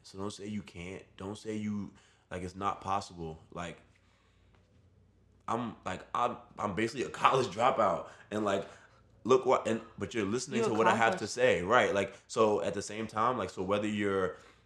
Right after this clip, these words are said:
Speaker 1: a double major or whatever the case may be, or if you're even homeless or you're panhandling or whatever, like,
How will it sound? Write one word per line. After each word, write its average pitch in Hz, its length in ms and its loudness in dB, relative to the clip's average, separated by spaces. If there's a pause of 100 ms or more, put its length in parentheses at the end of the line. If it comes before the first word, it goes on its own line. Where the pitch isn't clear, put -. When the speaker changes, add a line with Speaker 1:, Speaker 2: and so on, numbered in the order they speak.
(140)
Speaker 1:
a 92 80 -8
double 110 480 2
major 127 500 2
or 95 300 4
whatever 113 240 2
the 123 80 -2
case 127 220 -4
may 123 140 -6
be, 127 220 -4
or 90 400 0 (300)
if 101 180 -8
you're 104 480 0 (560)
even 165 220 -2
homeless 113 560 -2
or 117 60 -6
you're 110 140 0
panhandling 131 720 -4
or 101 120 0
whatever, 127 400 0
like, 92 240 -4